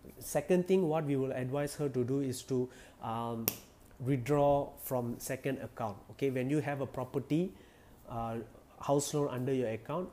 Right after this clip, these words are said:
you can withdraw, uh, from your E P F second account up to ten percent of your, um, house loan. So for example, that is another fifty K. So basically right now you have hundred K in your hand.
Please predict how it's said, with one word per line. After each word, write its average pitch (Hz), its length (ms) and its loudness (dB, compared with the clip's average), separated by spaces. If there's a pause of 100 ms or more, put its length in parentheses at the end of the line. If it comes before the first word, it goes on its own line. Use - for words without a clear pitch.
you 147 220 -2
can 139 280 -2
withdraw, 143 540 -2 (560)
uh, 117 160 -6
from 123 240 -2
your 123 140 2
E 139 120 0
P 147 220 2
F 143 80 -2
second 131 340 -4
account 135 460 -6 (180)
up 143 300 -10
to 127 120 0 (120)
ten 147 280 -4
percent 139 420 -4
of 117 140 -4 (100)
your, 123 280 -2 (500)
um, 104 400 -6 (220)
house - 360 0
loan. 98 160 -6 (300)
So 117 200 -6
for 117 180 -6
example, 117 420 -2
that 120 260 -2
is 110 160 -6
another 113 280 -4
fifty 120 360 -8
K. 110 220 -4 (300)
So 160 180 -2
basically 160 540 6
right 143 280 2
now 156 120 2
you 139 180 2
have 135 340 -4
hundred 135 480 -4
K 139 200 2
in 123 260 -4
your 131 260 -2
hand. 107 280 -6